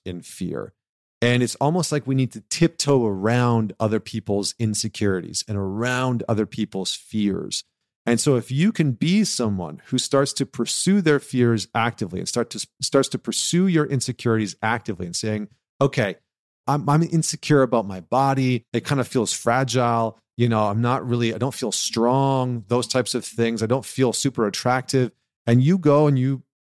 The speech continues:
start at beginner level, you start to do Brazilian Jiu-Jitsu, you start to work out, you start to do some type of martial arts, you start to use your body going hiking or rock climbing, whatever it is, you start to practice facing that insecurity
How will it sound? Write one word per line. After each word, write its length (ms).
start 400
at 100
beginner 320
level, 440
you 80
start 220
to 80
do 160
Brazilian 340
Jiu-Jitsu, 440
you 100
start 240
to 100
work 320
out, 300
you 80
start 160
to 80
do 100
some 160
type 180
of 60
martial 460
arts, 400
you 60
start 180
to 100
use 340
your 120
body 400
going 260
hiking 560
or 100
rock 340
climbing, 560
whatever 460
it 100
is, 420
you 120
start 300
to 120
practice 960
facing 640
that 100
insecurity 800